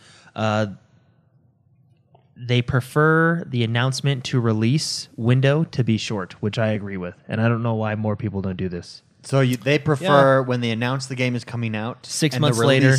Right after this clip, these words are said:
Speaker 2: date to be short
Speaker 1: Yeah.
Speaker 2: in between.
Speaker 3: Huh.
Speaker 1: Mm-hmm. Yeah. So basically what happened is they announced Fallout four. Six months later, it released.
Speaker 3: Yes.
Speaker 1: I appreciate that.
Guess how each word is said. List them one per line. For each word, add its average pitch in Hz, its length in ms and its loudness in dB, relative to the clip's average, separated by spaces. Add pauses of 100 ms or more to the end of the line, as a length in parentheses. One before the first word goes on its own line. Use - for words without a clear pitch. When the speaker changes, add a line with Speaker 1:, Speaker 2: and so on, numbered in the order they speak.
Speaker 2:
date 107 420 -6
to 98 100 -16
be 98 260 -10
short 113 240 -6
Speaker 1:
Yeah. 110 160 2
Speaker 2:
in 82 60 -16
between. - 280 -14
Speaker 3:
Huh. 302 120 -4
Speaker 1:
Mm-hmm. 131 180 0 (140)
Yeah. 107 180 0 (320)
So 127 300 4
basically 151 320 4
what 143 120 2
happened 139 260 2
is 127 80 -2
they 127 120 2
announced 131 460 0
Fallout 131 340 4
four. 143 460 4 (1000)
Six 135 260 -2
months 123 200 -2
later, 107 220 0
it 98 40 -4
released. 92 460 -10 (260)
Speaker 3:
Yes. - 460 -10
Speaker 1:
I 107 100 -2
appreciate 104 460 -2
that. 87 160 -18